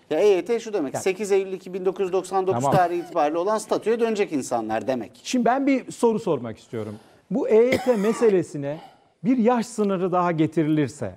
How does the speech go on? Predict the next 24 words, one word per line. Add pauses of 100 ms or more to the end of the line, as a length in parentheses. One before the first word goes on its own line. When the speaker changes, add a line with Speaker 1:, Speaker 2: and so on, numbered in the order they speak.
(140)
Speaker 2:
yani
hükümetin
böyle
bir
düşüncesi
olduğu
söyleniyor. (400)
Yani
E
Y
T (260)
konusunda
bir
yaş
sınırı
getirelim,
hepsini
yapmayalım
diyorlarmış. (540)
Bunu
şimdi
tartışıyorlar. (520)
Tepki
var.